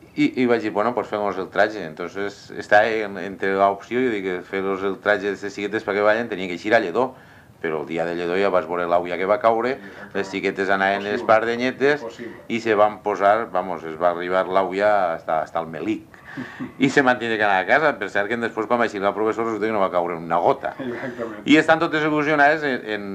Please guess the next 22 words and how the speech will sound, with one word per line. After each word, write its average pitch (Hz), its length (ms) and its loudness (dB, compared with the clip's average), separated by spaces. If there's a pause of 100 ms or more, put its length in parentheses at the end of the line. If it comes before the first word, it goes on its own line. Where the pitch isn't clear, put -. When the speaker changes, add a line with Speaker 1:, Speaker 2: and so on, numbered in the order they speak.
(120)
Speaker 1:
en 92 220 -6
ballar. 107 480 4
Jo 117 240 0 (240)
vaig 120 160 0
tindre 127 260 0
un, 104 300 -8 (100)
un 92 240 -10
dilema. 104 380 2 (240)
Jo, 90 160 -6 (100)
pa 104 140 2
mi, 117 260 -2
el, 87 280 -4 (100)
els 87 160 -6
arets, 98 320 0
pues, 127 240 -6 (240)
pues, 90 320 -4
eren 92 240 0
els 85 160 -8
xiquets 85 320 -2
de 85 80 0
la 80 80 0
beneficència, 82 580 -6